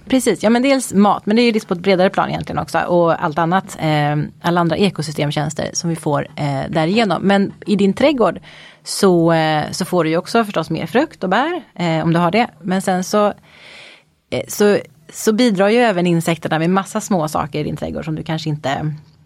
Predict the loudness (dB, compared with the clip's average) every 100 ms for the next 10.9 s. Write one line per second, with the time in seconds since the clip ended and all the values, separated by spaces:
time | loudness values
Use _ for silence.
0 | -10 0 0 0 -2 -2 -6 -8 -2 0
1 | 0 -2 -2 -2 0 0 0 -2 -2 -4
2 | -4 0 0 2 0 -2 -8 -20 -20 -20
3 | _ -4 -2 -2 -2 -4 -2 -4 2 2
4 | 2 -2 -6 -4 -2 -2 0 0 2 0
5 | 0 -2 -4 -12 -14 _ _ -20 -20 _
6 | -2 0 0 -2 -4 -2 0 2 4 4
7 | 2 0 -4 -6 -6 -6 -8 -10 -12 -12
8 | -6 -6 -2 -4 -2 0 0 2 2 0
9 | -2 2 4 6 4 2 0 0 -2 0
10 | 0 0 0 2 2 0 -2 -2